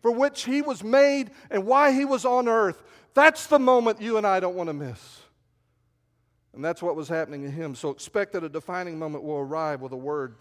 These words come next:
from God. We live by faith by maintaining a daily walk, obeying God when he speaks. And then thirdly,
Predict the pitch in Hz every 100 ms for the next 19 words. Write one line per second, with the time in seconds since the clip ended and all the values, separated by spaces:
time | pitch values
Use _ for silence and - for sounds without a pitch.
0 | _ _ _ _ 135 127 139 120 107 90
1 | _ _ _ _ _ _ _ _ _ 147
2 | 156 185 165 156 - 170 156 156 147 156
3 | 143 180 175 147 135 160 160 147 143 135
4 | - 131 135 175 180 151 143 135 135 135
5 | - 175 156 - 156 160 151 220 214 123